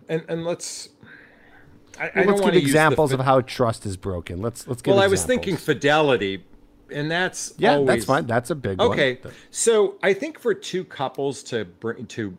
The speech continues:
Speaker 1: come back together when there's infidelity, first, th-,
Speaker 2: Well,
Speaker 1: there's,
Speaker 2: hold on.
Speaker 1: there's
Speaker 2: Before we get into bringing
Speaker 1: Okay.
Speaker 2: back trust, let's just talk about a few of the different examples. So
Speaker 1: Oh, okay.
Speaker 2: how
Speaker 1: So
Speaker 2: you can,
Speaker 1: fidelity is
Speaker 2: so
Speaker 1: one.
Speaker 2: fidelity is one, right? So
Speaker 1: Uh,
Speaker 2: someone
Speaker 1: breaking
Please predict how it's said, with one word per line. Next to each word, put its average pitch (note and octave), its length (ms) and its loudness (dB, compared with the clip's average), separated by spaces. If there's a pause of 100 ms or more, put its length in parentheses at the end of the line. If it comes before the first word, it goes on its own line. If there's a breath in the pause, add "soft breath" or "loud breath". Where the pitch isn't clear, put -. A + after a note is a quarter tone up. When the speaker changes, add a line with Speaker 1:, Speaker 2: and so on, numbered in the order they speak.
(160)
Speaker 1:
come A#2+ 320 -6
back G2+ 320 -4
together F#2+ 600 -6
when G2 220 -8
there's F2 240 -12
infidelity, G#2 920 -8 (680 loud breath)
first, - 640 -4 (380)
th-, C#3 140 -6
Speaker 2:
Well, C#3+ 100 -10
Speaker 1:
there's, E3 160 4
Speaker 2:
hold G3+ 180 4
on. C3+ 180 6
Speaker 1:
there's C3 100 2
Speaker 2:
Before F3 160 4
we F#3 100 6
get D#3+ 180 4
into C#3 300 0 (140)
bringing A2+ 300 0
Speaker 1:
Okay. G#2 80 -2
Speaker 2:
back G#2 320 -2
trust, F#2 400 -4 (500 soft breath)
let's D#3+ 160 -8
just G#3 160 -8 (140)
talk C#3+ 340 -6
about A#2 180 0
a G2 60 -4
few C3 440 2
of G#2 120 0
the F#2+ 100 -6
different F#2 340 -6
examples. E2 540 -12
So F2 280 -6 (180 soft breath)
Speaker 1:
Oh, F3 160 4
okay. C3 100 0
Speaker 2:
how C3+ 140 4
Speaker 1:
So C3 220 0
Speaker 2:
you A2 100 -4
can, A#2 160 -2
Speaker 1:
fidelity G#2 480 -2
is B2 80 -2
Speaker 2:
so A2 80 0
Speaker 1:
one. G2 100 -6
Speaker 2:
fidelity A#2+ 400 2
is B2+ 140 -4
one, F#2+ 320 -4
right? G2 280 -4
So F#2+ 160 -8
Speaker 1:
Uh, D#3 140 2
Speaker 2:
someone F#2+ 260 -6
Speaker 1:
breaking C3 240 0